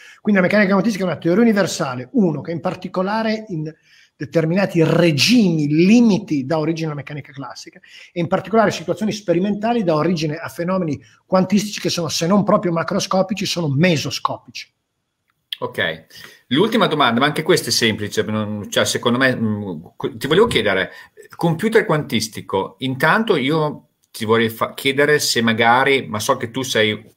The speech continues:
Speaker 2: un lettore di altissima specializzazione, se ci, se magari puoi guardare, ci, consigliarci dei libri
Speaker 1: Sì,
Speaker 2: proprio sul
Speaker 1: sì.
Speaker 2: discorso del computer quantistico.
Speaker 1: Sì,
Speaker 2: Ecco, io ti
Speaker 1: assolutamente.
Speaker 2: vorrei chiedere due cose sul computer quantistico.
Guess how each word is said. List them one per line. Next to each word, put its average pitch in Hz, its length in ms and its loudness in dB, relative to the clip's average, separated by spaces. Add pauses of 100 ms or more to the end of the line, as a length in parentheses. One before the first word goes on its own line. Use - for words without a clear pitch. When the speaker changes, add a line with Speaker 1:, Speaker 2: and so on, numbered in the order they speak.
(280)
Speaker 2:
un 110 140 -4
lettore 113 540 0
di 107 120 -2 (920)
altissima 117 880 -2 (460)
specializzazione, 104 1300 -4
se - 200 -8
ci, - 180 -4
se 120 320 -2
magari 127 320 2
puoi 131 160 2
guardare, 120 480 0
ci, - 340 -12 (300)
consigliarci 131 720 0
dei 120 180 0 (120)
libri 127 360 2
Speaker 1:
Sì, 175 60 6
Speaker 2:
proprio 110 260 -4
sul 127 180 -4
Speaker 1:
sì. 127 60 0
Speaker 2:
discorso 135 360 2
del 113 100 -2
computer 107 400 -2
quantistico. - 640 -8
Speaker 1:
Sì, 143 160 -2 (400)
Speaker 2:
Ecco, - 300 -4 (280)
io 147 100 0
ti 143 80 -2
Speaker 1:
assolutamente. - 20 -2
Speaker 2:
vorrei 147 180 4
chiedere 127 280 0
due 165 180 0
cose 87 380 0
sul 92 160 -10
computer 90 400 -6
quantistico. - 800 -10